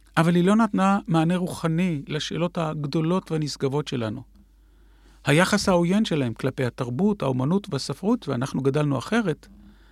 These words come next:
אה, לימודי חול, מקומם, בכלל, היחס לחילון, וכל העולם הרוחני שסובב אותו, אה, המענה שנמצא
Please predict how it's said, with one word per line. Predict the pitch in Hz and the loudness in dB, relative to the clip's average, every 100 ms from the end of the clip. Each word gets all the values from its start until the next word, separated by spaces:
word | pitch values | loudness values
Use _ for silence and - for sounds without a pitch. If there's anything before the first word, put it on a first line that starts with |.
| _ - - - _ | _ -20 -20 -20 _
אה, | 160 143 120 | -4 -2 0
לימודי | 113 123 120 | 4 4 4
חול, | 101 - 165 226 175 135 | 2 2 4 4 2 0
מקומם, | 127 - 143 135 202 208 156 | -2 0 0 2 2 2 0
בכלל, | 190 - 202 269 160 - _ _ _ - | -2 0 0 2 0 -6 _ _ _ -10
היחס | 143 170 240 220 | -6 -2 -2 0
לחילון, | 202 - 175 226 247 113 - _ _ _ _ _ _ _ _ _ _ _ - | 0 2 2 4 4 0 -10 _ _ _ _ _ _ _ _ _ _ _ -12
וכל | 127 - 202 240 | -10 0 4 4
העולם | 233 180 - 160 160 214 | 4 2 0 2 2 2
הרוחני | 220 165 - 160 214 | 0 -2 -4 -2 -2
שסובב | 190 - 143 220 226 | -2 -4 -2 0 0
אותו, | - - 160 _ _ _ _ - - _ - | 0 -2 -2 _ _ _ _ -20 -20 _ -8
אה, | 151 147 147 - - | -2 0 0 -2 -2
המענה | 156 156 156 170 233 254 302 - _ _ _ _ _ _ _ _ _ _ - | 2 4 4 4 4 4 2 -4 _ _ _ _ _ _ _ _ _ _ -4
שנמצא | - - 165 151 - - 185 - 233 180 170 - 226 | -2 2 0 0 -6 -10 -10 -6 2 2 2 2 2